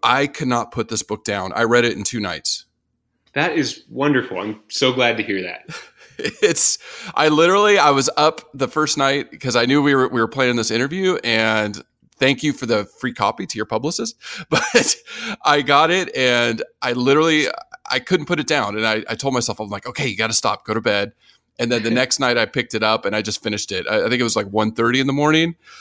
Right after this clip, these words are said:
Speaker 1: And so <laughs> my, my
Speaker 2: Well,
Speaker 1: partner's
Speaker 2: yeah.
Speaker 1: like, "What were you doing last night?" <laughs> I can't.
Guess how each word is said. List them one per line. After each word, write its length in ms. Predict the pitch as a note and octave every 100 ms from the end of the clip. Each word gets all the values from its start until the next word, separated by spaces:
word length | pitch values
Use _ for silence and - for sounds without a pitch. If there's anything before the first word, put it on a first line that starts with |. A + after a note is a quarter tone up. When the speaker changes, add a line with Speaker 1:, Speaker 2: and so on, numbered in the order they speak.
| - - -
Speaker 1:
And 220 | B2 A2+
so 420 | - A#2 A#2 G#2+ A2 - - -
<laughs> 360 | - - B3+ -
my, 160 | - - B3
my 60 | -
Speaker 2:
Well, 180 | E3+ - -
Speaker 1:
partner's 400 | C#3+ F3 D#3 C3
Speaker 2:
yeah. 60 |
Speaker 1:
like, 160 | B2+ A#2+
"What 180 | F#3 C4
were 60 |
you 120 | B3 D#3+
doing 360 | E3 G#3+ G3
last 320 | C3 A#2 -
night?" 240 | A#2+ A2 D#2
<laughs> 0 |
I 1200 | G#2 - _ G3 - F3+ - - - D3+ E3 D#3+ -
can't. 360 | - D#3+ -